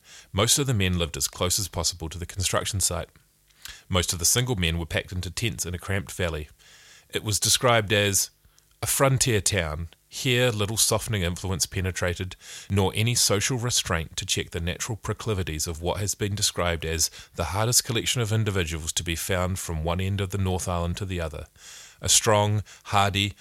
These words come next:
rough crowd who worked hard, fought hard. Many a Homeric combat was fought out round by round on the sand of the riverbed, and when payday came, gambled hard. A second camp at Arapiti was more civilised,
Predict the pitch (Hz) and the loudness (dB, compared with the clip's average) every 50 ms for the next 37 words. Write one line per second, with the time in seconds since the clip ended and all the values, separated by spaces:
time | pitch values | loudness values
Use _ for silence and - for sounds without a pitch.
0 | - - _ - 98 104 110 - - - - 95 87 87 85 87 87 78 78 85 | -18 -16 _ 2 4 4 4 2 -2 0 0 2 2 2 2 0 -4 -4 -6 -6
1 | 78 85 98 107 - - - 101 90 87 87 85 85 - - - - - - - | 0 2 2 2 0 0 -2 0 0 0 0 -2 -4 -8 -16 -20 -16 -10 -8 -2
2 | - 127 117 82 - 92 87 82 85 95 - - _ _ _ - - _ - 87 | 0 2 2 2 2 0 2 2 0 -2 -4 -8 _ _ _ -20 -12 _ 0 2
3 | 92 101 110 107 95 92 90 98 95 90 90 104 107 104 - - - - - - | 2 4 4 2 2 2 2 2 2 2 2 2 2 0 -2 -4 -10 -12 -6 -4
4 | 113 107 101 87 90 - - - 90 - - - - - 101 92 82 - 104 101 | -2 0 0 0 -2 -2 -4 -6 -6 -4 -4 -4 -4 -4 -2 -2 -2 -2 0 0
5 | 90 - - - 90 92 101 104 98 104 95 95 95 101 98 92 85 78 82 80 | 0 0 -2 -2 -2 0 0 0 0 0 0 2 2 2 0 0 0 -2 -4 -4
6 | 82 85 - - 104 92 92 90 90 80 82 80 98 98 98 87 87 82 85 82 | -2 0 0 0 0 0 0 0 -2 -4 -2 -4 -4 -4 -4 -4 -4 -4 -4 -4
7 | - - - - - - - - - _ _ _ - 98 92 95 107 107 104 98 | -8 -14 -20 -20 -20 -20 -20 -20 -20 _ _ _ -2 0 2 2 2 2 2 2
8 | - 123 123 117 107 92 85 - - 87 82 80 78 85 - _ _ _ _ _ | 2 2 4 4 4 2 2 0 -2 -2 -2 -2 -4 -6 -8 _ _ _ _ _
9 | - - - 95 90 82 80 78 71 - 80 78 78 76 76 - - _ _ _ | -8 -2 0 2 2 2 0 -4 -6 -6 -6 -4 -4 -6 -8 -10 -16 _ _ _
10 | _ _ _ _ _ _ _ _ _ _ _ - - - - 156 - - 131 113 | _ _ _ _ _ _ _ _ _ _ _ 0 2 2 2 2 2 2 0 0
11 | - - 98 90 87 - - - - 101 95 95 92 - 127 120 101 - 95 82 | 0 0 -2 -2 -2 -4 -6 -4 -2 0 0 0 -2 -2 -2 -2 -2 -2 -4 -2
12 | 87 90 87 98 95 92 - - 113 90 90 80 76 76 - - - - | -2 -2 -2 -2 0 0 0 0 0 0 0 -2 -2 -4 -6 -6 -8 -10